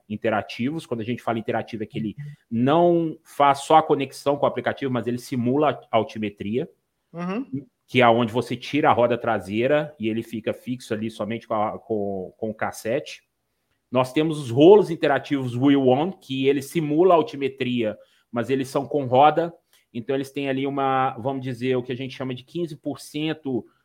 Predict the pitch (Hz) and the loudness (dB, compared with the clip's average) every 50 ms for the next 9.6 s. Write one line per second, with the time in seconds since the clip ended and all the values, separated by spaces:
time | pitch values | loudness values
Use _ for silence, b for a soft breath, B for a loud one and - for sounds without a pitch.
0 | _ _ _ 98 123 123 _ _ - 135 139 139 123 139 131 110 123 123 135 127 | _ _ _ -14 -14 -14 _ _ -4 -2 -2 0 0 0 -2 0 0 0 2 2
1 | 127 123 123 120 113 107 113 120 131 - - - - _ _ _ _ _ _ _ | 2 2 0 2 2 4 4 4 2 0 -6 -16 -18 _ _ _ _ _ _ _
2 | _ _ _ _ _ _ _ _ _ _ - 120 127 104 120 135 123 - 127 123 | _ _ _ _ _ _ _ _ _ _ -4 -4 -2 2 2 0 0 0 -2 -2
3 | 123 123 - - - 117 120 127 135 139 156 160 156 - _ - 113 107 113 107 | -2 -4 -4 -2 0 2 4 4 2 2 0 -6 -6 -10 _ -12 -8 -8 -8 -6
4 | - 113 107 104 95 98 104 107 101 - - 110 107 104 101 98 95 92 87 78 | -6 -4 -4 -4 -4 -6 -6 -8 -8 -8 -6 -4 -2 -2 -2 -2 -4 -6 -6 -10
5 | - _ 104 110 104 - - 123 107 98 92 113 131 151 - - 139 113 101 107 | -12 _ -8 -8 -8 -4 -4 -4 -4 -4 -4 -4 -6 -6 -6 -6 -6 -4 -4 -4
6 | 120 131 123 - 107 104 101 98 104 101 - 107 107 107 - - 104 110 131 170 | -4 -6 -6 -8 -10 -10 -8 -6 -8 -8 -8 -10 -12 -12 -10 -10 -10 -10 -10 -12
7 | - _ _ _ _ _ _ _ _ _ _ _ _ _ _ _ - 127 143 151 | -14 _ _ _ _ _ _ _ _ _ _ _ _ _ _ _ -2 2 4 4
8 | 151 151 - 170 185 190 165 175 170 - 160 160 127 135 147 147 160 160 - - | 4 4 4 4 4 4 4 2 2 2 0 -6 -4 0 2 2 2 2 0 -2
9 | 151 127 123 131 156 180 - - - - - _ | 0 4 4 4 4 2 0 -4 -12 -18 -18 _